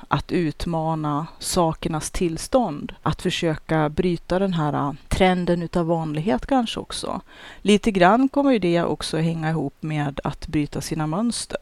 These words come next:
Att man testar att, äh, tänka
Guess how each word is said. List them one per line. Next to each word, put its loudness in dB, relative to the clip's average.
Att 0
man 2
testar 4
att, 0
äh, 2
tänka 4